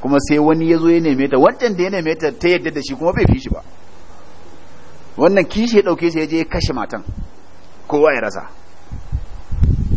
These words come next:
Ya kashe matan kawai, wai kowa ya rasa tsakanin shi da wancan. Lokac-, a za-, lokacin Umar dan Khattab ya zo ya, ya, yana masa fatawa. Sai ce, "Subhanallah,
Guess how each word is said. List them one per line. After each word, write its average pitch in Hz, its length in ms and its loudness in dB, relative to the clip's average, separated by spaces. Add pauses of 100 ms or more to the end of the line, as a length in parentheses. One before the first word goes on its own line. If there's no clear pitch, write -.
(240)
Ya 143 100 -2
kashe 233 280 0
matan 160 300 0
kawai, 170 260 2
wai 147 160 2
kowa 175 260 4
ya 165 80 2
rasa 139 280 0 (100)
tsakanin 139 360 -2
shi - 120 -4
da 135 80 -2
wancan. 117 320 -4 (1200)
Lokac-, 208 320 0
a - 120 2
za-, - 440 -4
lokacin 202 380 2
Umar 196 220 2
dan 190 120 4
Khattab 151 360 0 (240)
ya 143 120 0
zo 151 80 0
ya, 160 100 0 (140)
ya, 143 120 0 (140)
yana 143 220 6
masa 120 240 2
fatawa. - 320 4 (1900)
Sai - 140 6
ce, - 100 2
"Subhanallah, - 640 0